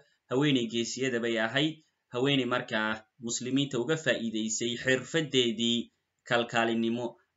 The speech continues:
ama, eh, neersinka ahayd, iyo sidoo kale geesinimadeedii, subxaan Allah, eh, waxyaalo laga sheekeynayo ayay noqotay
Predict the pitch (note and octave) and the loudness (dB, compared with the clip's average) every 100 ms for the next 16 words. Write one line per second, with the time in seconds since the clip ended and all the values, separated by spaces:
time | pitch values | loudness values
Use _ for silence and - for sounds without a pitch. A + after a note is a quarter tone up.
0 | - A#2 A#2 A#2 A2+ - A#2 A2+ A2 A2+ | -2 0 2 2 2 -2 -4 0 0 0
1 | A#2 B2 B2 - B2+ A#2 A#2 A2 A2+ C3 | 0 0 0 0 -4 -4 -2 0 0 0
2 | D3+ - _ C3+ C#3 E3 D3 C3+ B2+ B2 | 0 -6 _ -4 0 0 0 -2 -2 -4
3 | A#2 A#2 C3 C3 D3 D3 B2+ A#2 A#2+ - | -2 -2 0 0 2 2 0 -2 -4 -6
4 | - C#3+ A#2+ A#2+ A2+ - - _ _ A#2 | 0 2 2 2 0 -2 -12 _ _ 2
5 | A#2 A2+ B2 B2+ A#2 B2+ B2+ C3 A#2+ A2 | 4 4 -2 0 2 2 2 0 -2 -4
6 | A#2 A2 A2 G#2+ A2 - _ _ C#3+ D3 | -2 0 0 -2 -4 -12 _ _ 2 4
7 | A#2+ G#2+ A#2 A2+ A2+ | 2 -2 -4 -2 0